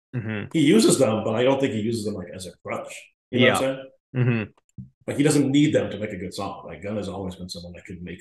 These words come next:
Speaker 2: a good song on his own
Speaker 1: Yeah.
Speaker 2: whenever he wants. And he just displayed that again.
Speaker 1: Mm-hmm.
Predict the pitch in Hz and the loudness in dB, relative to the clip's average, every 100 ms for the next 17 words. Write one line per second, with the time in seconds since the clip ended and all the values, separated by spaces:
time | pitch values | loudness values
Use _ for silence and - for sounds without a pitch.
0 | - 90 82 - 82 76 - 87 82 98 | -16 -16 -16 -16 -16 -20 -18 -16 -10 0
1 | 98 80 - 76 76 - - - - - | 2 2 -6 -12 -20 -20 -20 -18 -18 -20
2 | _ _ _ _ _ _ - 90 92 92 | _ _ _ _ _ _ -18 -14 -12 -12
3 | 95 90 87 80 73 76 - 71 _ _ | -10 -10 -10 -14 -16 -16 -16 -18 _ _
4 | - 110 107 | -8 -6 -6